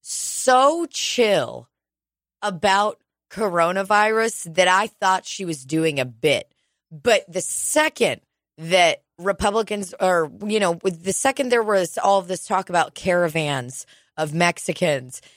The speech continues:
and foreign people, refugees, whatever, coming over,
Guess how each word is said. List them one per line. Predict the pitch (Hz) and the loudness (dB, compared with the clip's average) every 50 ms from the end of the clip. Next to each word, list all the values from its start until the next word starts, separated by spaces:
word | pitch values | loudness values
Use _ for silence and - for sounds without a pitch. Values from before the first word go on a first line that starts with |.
| _ _ - | _ _ -4
and | - 170 175 165 151 143 - | 0 0 0 0 -2 -4 -8
foreign | - - - 180 185 185 180 170 165 165 | -8 -4 0 0 2 4 2 2 0 -2
people, | - - 180 165 135 - 127 123 117 - _ _ _ _ _ _ _ _ _ - | -6 -10 -10 -8 -6 -4 -4 -4 -4 -4 _ _ _ _ _ _ _ _ _ -4
refugees, | 165 190 202 202 196 - 196 196 190 156 139 165 180 180 175 170 156 143 135 - - - | 0 2 2 2 0 -4 -8 -8 -8 -6 -6 -4 -2 -2 0 0 0 -2 -2 -6 -8 -2
whatever, | 165 190 190 185 180 170 170 160 139 | 0 2 4 4 4 2 0 -2 -4
coming | - - - 214 190 190 190 185 | -6 -6 -4 -4 -2 -2 -2 0
over, | 180 175 180 180 147 156 147 139 139 | 0 0 0 0 0 2 2 2 2